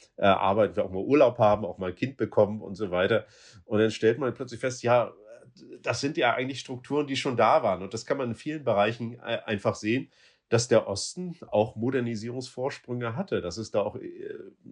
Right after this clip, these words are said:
ja, institutionelle Innovationen gab, auf die man zurückgreifen kann. Und wenn man sich das vielleicht bewusst macht,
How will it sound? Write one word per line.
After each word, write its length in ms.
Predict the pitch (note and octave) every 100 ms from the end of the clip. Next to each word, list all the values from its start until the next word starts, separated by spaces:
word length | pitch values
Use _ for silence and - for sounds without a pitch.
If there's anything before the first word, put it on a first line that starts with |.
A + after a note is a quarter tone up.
| - A2
ja, 380 | G2+ G#2 A2 G2+ - -
institutionelle 720 | C#3+ B2 C3 A#2+ - A2 G2+ A2+
Innovationen 720 | A2+ G#2 G2 - G#2 A2+ A2+
gab, 220 | G2 G#2+
auf 120 | G#2
die 100 | A2+
man 140 | G#2 G2+
zurückgreifen 600 | - - - F2+ F2 F2
kann. 220 | F#2 F2
Und 160 | F#2 F#2
wenn 140 | A2
man 140 | B2
sich 160 | A#2 A2+
das 140 | A2+
vielleicht 240 | - G#2+ -
bewusst 420 | F#2+ B2 - -
macht, 260 | G2+ B2+